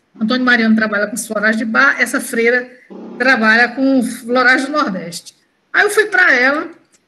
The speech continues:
fui me consultar, e ela pegava um cabelo, né, um fio de cabelo da gente, pra ver o endereço energético, uma fotografia da gente, tudinho. Então, ela se concentrava e ela via qua-, quais eram os florais do Nordeste que ela prescrevia.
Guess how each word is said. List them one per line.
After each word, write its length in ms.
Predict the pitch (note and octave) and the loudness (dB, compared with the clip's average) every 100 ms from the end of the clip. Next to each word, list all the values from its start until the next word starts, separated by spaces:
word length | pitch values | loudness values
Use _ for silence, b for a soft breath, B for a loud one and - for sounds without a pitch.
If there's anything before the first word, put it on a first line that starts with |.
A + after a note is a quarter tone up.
| _ | _
fui 80 | D4+ | -6
me 100 | C#4 | -4
consultar, 840 | - B3+ B3+ C4+ A3 B3 C#4+ F4 E4 | -2 -2 -4 -8 -4 0 0 -2 -2
e 80 | C#4 | 2
ela 200 | C4 C4+ | 2 0
pegava 460 | B3+ A#3+ A3 A3 A3 | 0 2 2 0 -2
um 80 | |
cabelo, 520 | A3 C4+ A#3 C4 F4 C#4 | -2 0 2 0 0 0
né, 180 | A3+ | 0
um 80 | C4 | 0
fio 200 | C4 A#3 | -4 -8
de 100 | A3+ | -8
cabelo 380 | - A#3+ A3 A3 | -4 -2 -2 -2
da 180 | B3 C#4 | -2 -4
gente, 320 | B3+ C4 D4 | -2 -4 -4
pra 160 | C#4+ C#4 | -4 -2
ver 140 | B3+ | 2
o 40 | |
endereço 460 | C4+ B3+ A3 A#3 B3+ | 2 2 2 0 0
energético, 840 | B3+ D4 G#3+ A3+ C#4+ - E4 - C4 | -2 0 0 0 0 -4 -8 -8 -4
uma 100 | A3 | -4
fotografia 560 | A3 A3 A3+ A3+ A3 | -2 0 0 -2 -2
da 140 | A#3+ B3 | -2 0
gente, 220 | B3+ C4 | 0 -2
tudinho. 280 | C4 C4+ D4 | -2 -2 -2
Então, 140 | C4 | -2
ela 120 | A#3+ | -4
se 120 | B3 - | -4 -2
concentrava 720 | C4 C#4 C#4 C4 C#4+ D4+ D#4 | -2 0 0 0 0 2 2
e 60 | |
ela 160 | C#4+ D4 | 2 2
via 200 | B3+ C#4 | 0 -2
qua-, 320 | D4 D#4 D4+ | 2 0 0
quais 280 | - D4+ B3 | 2 4 4
eram 240 | C4 C#4+ | 2 2
os 120 | C#4+ | -2
florais 460 | - C#4+ G#3+ A#3+ B3 | 0 0 2 2 0
do 80 | D4 | -6
Nordeste 540 | C#4+ A3 G#3+ A#3+ - | -4 -2 0 -2 -2
que 60 | B3+ | -2
ela 120 | B3+ | -2
prescrevia. 760 | C#4 C#4+ D#4+ E4 G#3+ F#3 F#3 | -2 -4 0 0 0 -2 -4